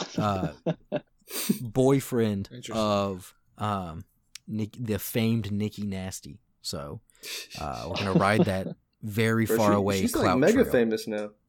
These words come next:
Speaker 1: Yeah, she's, uh, yeah, we, we're gonna have to bring up how he's even more, um, just, just the boyfriend of a, of a more famous person.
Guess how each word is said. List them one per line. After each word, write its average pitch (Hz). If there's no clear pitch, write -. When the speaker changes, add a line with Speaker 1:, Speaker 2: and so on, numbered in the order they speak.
Speaker 1:
Yeah, 147
she's, 156
uh, 110
yeah, 113
we, 113
we're 110
gonna 113
have -
to 113
bring 110
up 120
how 95
he's 117
even 113
more, 104
um, 85
just, 101
just 120
the 117
boyfriend 101
of 95
a, 95
of 101
a 95
more 104
famous 101
person. -